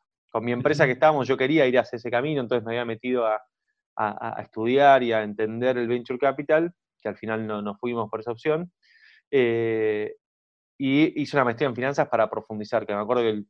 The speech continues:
Speaker 1: el director de la maestría me dijo, "Pero tenés que hacer un M B A y no, no una maestría en finanzas, te vas a comer procesos estocásticos para, <laughs> para, para venture capital y vamos a ver nada de venture capital, porque casi no está ni en el programa".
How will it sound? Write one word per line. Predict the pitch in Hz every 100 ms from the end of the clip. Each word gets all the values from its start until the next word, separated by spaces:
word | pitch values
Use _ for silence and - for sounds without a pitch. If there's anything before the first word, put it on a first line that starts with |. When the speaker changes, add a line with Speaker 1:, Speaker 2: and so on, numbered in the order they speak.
| -
Speaker 1:
el | 113
director | 110 110 107 127 127
de | 113
la | 107 104
maestría | 110 104 - 123
me | 117
dijo, | 113 110 101 _ _ _
"Pero | 117
tenés | 139 165
que |
hacer | 131 143
un |
M | 135
B | 127 160
A |
y | 147
no, | 135 156 123 110 110
no | 139
una | 127
maestría | 110 101 110
en | 95
finanzas, | 107 104 104 101
te |
vas | 117 127
a |
comer | 120 127 123
procesos | 120 117 143 143 -
estocásticos | 117 - 117 143 135 - 127 123 -
para, | 117 110 104 - -
<laughs> | - _
para, | 113 131 110 - _ -
para | 135 131
venture | 156 156
capital | 147 175 147 131
y |
vamos | 139 143
a | 139
ver | 139
nada | 160 156 135
de |
venture | 127 120 123
capital, | 123 113 110
porque | 107 110 110
casi | 143 143
no | 127
está | 123 147
ni | 143
en | 123
el | 113
programa". | 123 147 131 107